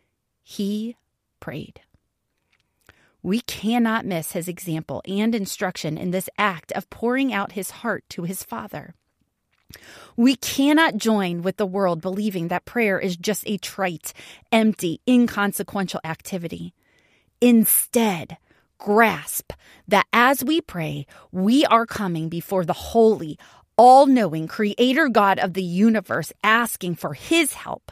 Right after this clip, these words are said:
perspective, and purposes. As followers of Christ, we believe in God and the promised hope of eternal life with him. When we seek God in prayer, we're placing ourselves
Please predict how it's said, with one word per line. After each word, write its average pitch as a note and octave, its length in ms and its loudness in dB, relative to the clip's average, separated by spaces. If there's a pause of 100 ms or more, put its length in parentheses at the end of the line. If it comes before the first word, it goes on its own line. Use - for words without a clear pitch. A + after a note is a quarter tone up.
(120)
perspective, - 920 -6
and F#3+ 160 -6
purposes. - 720 -10 (960)
As A3 180 2
followers B3 560 2
of G#3 160 -2
Christ, A#3 420 0
we G#3+ 300 2
believe A#3+ 420 0
in A3 200 0
God D#3 360 -8 (300)
and A3+ 160 6
the A3 80 6
promised C4 640 2
hope G3 240 -2
of F3+ 160 -8
eternal G#3 420 -4
life F3+ 300 -2
with A#3+ 240 2
him. F3+ 340 -16 (680)
When A#3 240 8
we C4 240 2
seek D#4 340 -2
God A#3+ 240 4
in G#3+ 140 -2
prayer, F3+ 280 -4
we're G3+ 220 2
placing B3 540 -4
ourselves E3+ 500 -4